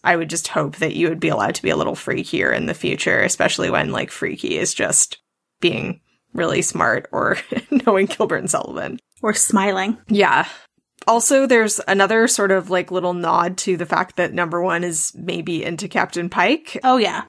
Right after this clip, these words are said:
Speaker 1: Where Spock makes the, like, "You've made a very careful study of the captain," and then she's, like, awkward about it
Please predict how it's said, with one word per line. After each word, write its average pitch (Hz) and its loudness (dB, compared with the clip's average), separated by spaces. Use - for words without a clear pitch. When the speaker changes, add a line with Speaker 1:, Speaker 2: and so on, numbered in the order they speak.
Speaker 1:
Where 170 2
Spock 170 0
makes 170 -4
the, 180 2
like, 180 -4
"You've 269 -2
made 170 -2
a 185 2
very 165 -2
careful 180 -2
study 185 0
of 180 -2
the 165 -8
captain," 160 0
and 156 -8
then 160 -8
she's, 156 -4
like, 180 0
awkward 226 2
about 247 4
it 277 2